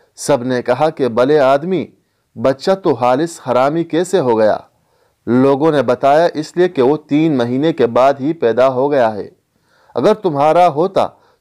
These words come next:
तो पूरे नौ माह के बाद पैदा होता। वो सादा लोग, लोगों की ये बात सुनकर गुस्से में गर आ गया और अपनी बीवी से कहने लगा कि तुमने ये क्या गज़ब किया,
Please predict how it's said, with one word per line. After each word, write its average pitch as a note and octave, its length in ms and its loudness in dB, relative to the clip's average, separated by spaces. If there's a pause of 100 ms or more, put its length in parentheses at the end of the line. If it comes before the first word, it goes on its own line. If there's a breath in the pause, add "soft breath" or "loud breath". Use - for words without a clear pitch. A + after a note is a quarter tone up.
तो C3+ 80 -2
पूरे D#3+ 320 0
नौ D3 300 0
माह D3 280 0
के D3+ 200 -8
बाद C#3+ 380 2
पैदा A#2+ 200 2
होता। A2 500 -6 (440)
वो C3 120 0
सादा B2 380 0
लोग, C#3+ 340 0
लोगों C#3 360 0
की A#2+ 320 -4
ये D3+ 80 2
बात C3+ 260 0
सुनकर E3+ 380 -2
गुस्से B2+ 460 -4
में A#2+ 200 -2
गर C#3+ 260 0
आ D3+ 140 2
गया G#2 340 -4 (500 soft breath)
और B2+ 140 0
अपनी C#3 260 -2
बीवी D3 340 0
से E3+ 220 -2
कहने D#3 340 -2
लगा A2 360 0 (420)
कि C3 80 -2
तुमने D#3+ 340 0
ये D3+ 200 2
क्या D#3+ 260 0
गज़ब C3+ 360 -2
किया, A2 320 -2